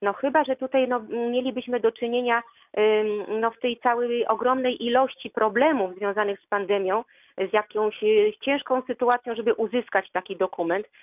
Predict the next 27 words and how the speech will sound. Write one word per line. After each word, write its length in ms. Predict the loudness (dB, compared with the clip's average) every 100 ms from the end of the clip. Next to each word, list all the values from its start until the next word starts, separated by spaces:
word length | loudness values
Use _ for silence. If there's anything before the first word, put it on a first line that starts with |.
| -4
no 100 | -2
wtedy 260 | 0 0 0
trzeba 220 | 0 0
złożyć 320 | 2 0 0
do 100 | -2
pracodawcy 580 | 0 -2 0 -2 -2 -6
zwyczajne 460 | -6 0 0 0 -2
oświadczenie, 1000 | -2 -4 0 0 0 -4 0 2 0 -2
tak? 340 | 0 0 0
I, 380 | -6 -6 -6 -4
i 220 | -2 -2 -2 0
dołączyć 520 | 2 2 2 -2 -6
może 240 | -4 -4 -2
ten 180 | -2 0
pozytywny 600 | 0 0 0 0 0 0
wynik 320 | 0 0 0
testu 340 | -2 0 0
jako 340 | 0 2 0 -4 _ -20 -2
jakąś 360 | 0 2 0 -6
podkładkę. 720 | -6 -2 2 0 0 -2 -2 -4 _ -20 -6 0
Ale 360 | 2 2 2
naprawdę 720 | 0 2 0 0 2 2 2 0
powinniśmy 580 | -2 0 -2 -2 -4 -2
się 200 | -2 -2
u-, 140 | -2 0 -2 0
starać 340 | 0 0 -2
uzyskać, 520 | -8 -6 -8 -2 -2